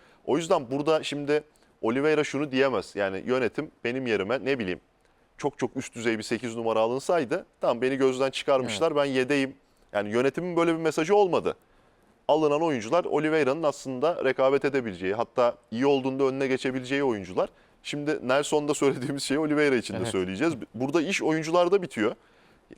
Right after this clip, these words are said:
Speaker 1: Ki Galatasaray yönetimi gerçekten hiç olaya duygusal bakmadan, tabii ki işin duygusal boyutu başka da, yani takım planlaması yapılırken duygusal bakmadan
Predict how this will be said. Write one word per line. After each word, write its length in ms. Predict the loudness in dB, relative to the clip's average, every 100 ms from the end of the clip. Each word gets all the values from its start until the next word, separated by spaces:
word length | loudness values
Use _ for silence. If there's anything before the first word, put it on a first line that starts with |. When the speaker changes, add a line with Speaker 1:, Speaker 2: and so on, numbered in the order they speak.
| _
Speaker 1:
Ki 240 | -2 -2 -6 _ _ _ _ _ _ _
Galatasaray 480 | 2 2 4 2 4
yönetimi 480 | 2 0 -2 -4 -4 _ _ 0
gerçekten 520 | 0 0 -6 -2 -4 -4 _ _ _ _ _
hiç 320 | -8 -8 -10 _ -2
olaya 340 | 2 2 2
duygusal 480 | -2 -2 0 0 2
bakmadan, 420 | 0 0 -2 -2 -6 _ _ _ _
tabii 220 | -4 -4 -4
ki 120 | -10
işin 240 | -12 -12
duygusal 420 | -12 -6 -4 -4
boyutu 240 | -4 -8 -4
başka 320 | -4 -2 -2
da, 60 | -2
yani 140 | -2
takım 400 | -4 -6 -6 -10 _ _
planlaması 560 | -2 0 0 -4 -2
yapılırken 500 | -4 -2 -4 -4 -6
duygusal 460 | -4 -4 -2 -2 2
bakmadan 480 | 0 0 -2 -2